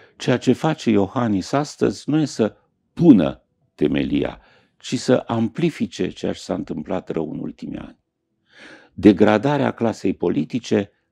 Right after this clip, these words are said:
s-a făcut sub blessing-ul lui, cu binecuvântarea lui, asistând la ea, nefăcând nimic ca să-i crească calitatea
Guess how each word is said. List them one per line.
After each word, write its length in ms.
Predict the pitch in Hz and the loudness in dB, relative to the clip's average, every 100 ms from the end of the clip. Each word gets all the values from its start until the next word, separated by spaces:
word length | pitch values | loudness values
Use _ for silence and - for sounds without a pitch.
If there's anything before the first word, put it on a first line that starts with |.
| _ | _
s-a 240 | _ - 98 | _ -6 -6
făcut 520 | - 85 123 117 - _ _ _ _ _ _ _ _ | -2 -2 0 -2 -10 _ _ _ _ _ _ _ _
sub 320 | - - - | -16 -14 -14
blessing-ul 640 | - 90 123 - 139 139 143 | 0 2 2 0 -2 0 0
lui, 220 | 147 147 | 0 -2
cu 120 | 143 | -4
binecuvântarea 920 | - 69 69 - - 67 117 143 147 | -4 -4 -4 -8 -10 -6 -6 -4 -4
lui, 320 | 143 143 143 _ _ _ | -2 -2 -4 _ _ _
asistând 720 | - - - - - 156 165 | -18 -14 -14 -14 4 4 6
la 180 | 147 147 | 2 0
ea, 300 | 143 139 135 _ _ _ _ | -2 -4 -8 _ _ _ _
nefăcând 560 | - 80 - 69 71 | -4 -2 -2 -2 -2
nimic 420 | 67 67 90 151 - | -2 2 2 2 0
ca 200 | - 123 | -2 0
să-i 220 | - 120 | 0 -2
crească 400 | 127 120 - 117 | -2 -4 -4 -6
calitatea 920 | - 113 107 123 123 - 123 120 | -2 0 0 -2 -6 -4 -6 -8